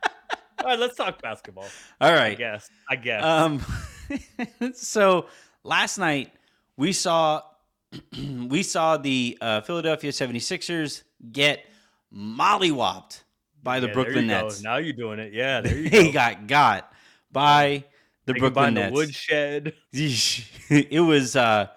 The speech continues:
Speaker 2: all those, all those poor bastards who were booing Ben Simmons all game was the most energy, uh, uh, energy that anybody from Philadelphia showed for the entirety of that game.
Speaker 1: And by the way, good on K D for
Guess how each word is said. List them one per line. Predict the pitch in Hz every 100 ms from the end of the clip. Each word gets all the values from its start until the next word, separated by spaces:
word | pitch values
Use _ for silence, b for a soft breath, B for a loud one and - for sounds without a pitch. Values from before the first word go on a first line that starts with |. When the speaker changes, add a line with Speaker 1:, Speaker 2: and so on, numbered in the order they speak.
| b b b b b
Speaker 2:
all | 185 202
those, | 202 170 -
all | 165
those | 196 175 147
poor | - 180
bastards | 143 151 151 139 123 -
who | 135
were | 120
booing | 113 139 147 135 123
Ben | 127 123
Simmons | 131 123 120 113
all | 107
game | 107 104 101
was | 101 117 117
the | 135
most | 139 165 160
energy, | 143 131 127 123
uh, | 127 120 92 -
uh, | 131 123 107
energy | 139 175 127 110 107
that | 98 110 -
anybody | 156 160 131 120
from | 120 110
Philadelphia | 127 113 110 - 107
showed | 104 107 104 - b b b
for | - 185
the | 160
entirety | 147 143 139 127 117
of | 104
that | 101 104
game. | 135 101 87 _
Speaker 1:
And | 160 170
by | 220
the | 262
way, |
good | 170 156 233
on | 247 208
K | - 143
D | 117 123 104 92 -
for | 117 113 104 107